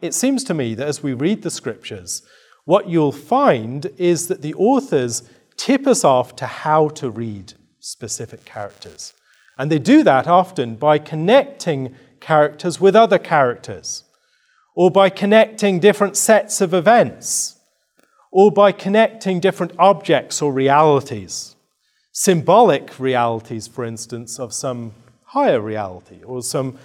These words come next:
future reality. So as we're reading the text, as we keep our ear to the ground, as it were,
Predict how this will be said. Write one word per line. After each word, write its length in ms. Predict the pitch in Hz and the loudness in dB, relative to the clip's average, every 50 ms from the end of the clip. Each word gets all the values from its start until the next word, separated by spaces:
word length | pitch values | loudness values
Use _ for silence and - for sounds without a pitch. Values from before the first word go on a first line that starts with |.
| _ _ _ | _ _ _
future 440 | _ - 240 247 233 254 - - 160 | _ -2 0 0 0 0 -2 -2 -2
reality. 640 | 135 127 117 110 107 101 98 98 92 - - 95 85 _ _ _ _ _ _ _ _ _ _ _ _ _ _ _ _ _ _ _ _ _ | 0 0 -2 -2 -4 -6 -6 -8 -12 -16 -18 -18 -20 _ _ _ _ _ _ _ _ _ _ _ _ _ _ _ _ _ _ _ _ _
So 200 | - - 208 208 | -4 2 4 6
as 80 | 240 220 | 6 6
we're 160 | 208 233 202 | 6 4 4
reading 400 | 160 156 202 262 262 294 262 208 | 4 4 2 2 2 2 0 0
the 80 | 165 143 | 0 -4
text, 580 | - - 120 98 92 90 - - - - - _ _ _ _ _ _ _ _ | -4 -6 -10 -10 -10 -12 -14 -14 -14 -14 -14 _ _ _ _ _ _ _ _
as 160 | - 156 147 131 | -6 -4 -2 0
we 140 | 175 196 | -2 -2
keep 360 | 185 - - 247 269 262 269 247 | -2 -2 0 2 2 2 4 4
our 140 | 226 190 - - | 2 2 2 2
ear 200 | 208 233 240 233 | 4 4 4 4
to 100 | 233 214 | 2 0
the 100 | 190 202 | -2 0
ground, 460 | 147 170 170 147 139 131 123 117 110 | 2 2 2 4 2 0 -2 -4 -6
as 120 | 110 104 107 | -10 -10 -10
it 120 | 120 113 | -10 -10
were, 360 | 107 110 95 87 117 156 - | -10 -12 -10 -8 -8 -8 -8